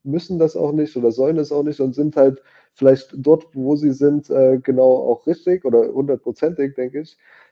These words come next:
äh, richtig und, äh, müssen dann auf ihre Art und Weise eben diesen Weg, äh, gehen. Und ich denke halt eben diese Unabhängigkeit, äh, bei mir sieht die,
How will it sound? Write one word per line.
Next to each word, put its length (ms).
äh, 100
richtig 600
und, 360
äh, 100
müssen 260
dann 120
auf 140
ihre 260
Art 180
und 160
Weise 520
eben 440
diesen 540
Weg, 580
äh, 240
gehen. 420
Und 520
ich 120
denke 260
halt 180
eben 200
diese 180
Unabhängigkeit, 1080
äh, 200
bei 180
mir 160
sieht 280
die, 340